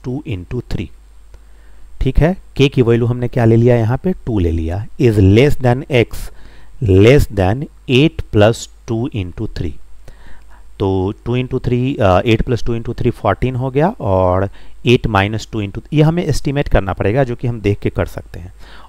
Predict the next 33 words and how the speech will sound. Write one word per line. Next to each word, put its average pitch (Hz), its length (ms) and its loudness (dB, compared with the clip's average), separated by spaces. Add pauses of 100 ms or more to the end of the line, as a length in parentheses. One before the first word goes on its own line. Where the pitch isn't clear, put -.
और 113 100 2
ये 143 540 2
greater 117 460 4
than 127 300 0
or 110 200 -2
equal 117 320 -2
to - 100 -12
होगा 90 320 0
one 101 360 0
minus 92 500 -4 (100)
one 90 260 -2
by 90 140 2 (200)
two 123 180 0
square 92 280 -2
यानी 90 240 -4
कि - 100 -8
फ़ोर 85 320 -6 (100)
के, - 100 -14 (520)
ठीक - 180 0
है। 92 160 2 (520)
तो 139 220 -4 (140)
probability 110 800 4
of 120 160 2 (240)
two 160 120 2 (280)
less 110 260 4
than 123 260 -2
x - 340 -2 (140)
less 92 420 4
than 110 380 0
fourteen, 95 720 -4 (440)
ये 104 120 4 (160)
greater 101 420 4
than 123 280 0